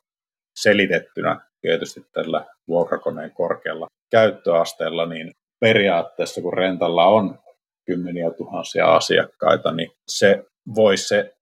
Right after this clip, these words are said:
Rentan hiilikädenjälki, eli nämä tuotetut päästövähennykset asiakkaille, niin jopa olla isompi jossain vaiheessa kuin toiminnan hiilijalanjälki, jolloin puhuttaisiin nettopositiivisuudesta. Nyt menee ehkä, niin kuin, jo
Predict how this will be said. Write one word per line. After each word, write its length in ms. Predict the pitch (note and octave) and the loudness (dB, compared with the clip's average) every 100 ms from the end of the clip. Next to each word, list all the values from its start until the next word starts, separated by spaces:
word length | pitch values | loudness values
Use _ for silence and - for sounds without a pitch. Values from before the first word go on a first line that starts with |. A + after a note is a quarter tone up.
| _ | _
Rentan 440 | G2+ G2 G2+ F#2 F2+ | -4 0 0 -2 -6
hiilikädenjälki, 1600 | F#2 A2+ G2+ F2+ - A#2 A#2 - A#2 A#2 G#2+ F#2 E2 D#2+ - D#2+ | -4 -2 -2 -4 2 2 2 0 2 4 2 0 -4 -6 -10 -10
eli 200 | D#2+ - | -10 -8
nämä 240 | F2 F2 E2+ | -6 -4 -6
tuotetut 600 | - G2 F2+ - A2 - _ _ _ _ _ _ | -2 -2 -2 -6 -10 -12 _ _ _ _ _ _
päästövähennykset 920 | G2 F#2 - E2+ E2+ F2 E2+ - - | 4 4 2 -2 -2 -2 -6 -8 2
asiakkaille, 640 | A2 - F#2+ - - D#2+ D#2+ | 2 2 -2 -2 -4 -4 -4
niin 140 | E2+ | -2
jopa 300 | F#2 - F2 | -2 4 4
olla 280 | E2+ F2 E2 | 4 4 2
isompi 480 | F#2 F#2 D#2+ - - _ _ _ - | 0 -2 -6 -6 -14 _ _ _ -10
jossain 420 | - - D#2+ - | -10 0 0 2
vaiheessa 440 | D2 E2 E2+ - | 2 2 -2 -4
kuin 240 | D#2 D#2 - | -6 -8 -4
toiminnan 640 | - F2+ F2+ F2 E2 E2 G2 _ _ | 2 2 2 0 -4 -4 -10 _ _
hiilijalanjälki, 1400 | G2 E2+ D#2+ E2 _ - A2 G#2 F2 D2 D2+ - - _ _ _ _ | -8 -6 -8 -14 _ 0 4 4 4 -2 -4 -4 -6 _ _ _ _
jolloin 280 | G2 D2+ D#2+ | -6 -6 -6
puhuttaisiin 520 | - F2+ - F2 - | -2 -4 -2 -4 0
nettopositiivisuudesta. 1500 | G#2 A2 - - - G2+ F2+ E2+ - - - - F2+ - - - | 2 2 0 -6 2 2 2 -4 -8 -12 -12 -12 -14 -14 -16 -10
Nyt 180 | G2 F#2+ | -8 -2
menee 280 | G#2 G2 F#2+ | 2 4 2
ehkä, 200 | - F#2 | 0 -4
niin 160 | F#2 | -2
kuin, 120 | F2+ | -2
jo 180 | F#2 G2 | 0 -2